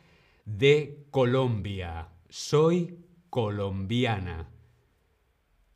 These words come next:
Colombia, colombiana. Hmm,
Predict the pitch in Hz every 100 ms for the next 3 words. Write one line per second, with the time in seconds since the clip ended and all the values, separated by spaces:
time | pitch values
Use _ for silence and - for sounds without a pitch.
0 | _ _ _ _ _ _ - - 85 120
1 | 143 147 156 156 156 165 165 - _ 98
2 | 92 90 80 85 101 110 131 151 151 156
3 | 165 - - 196 214 107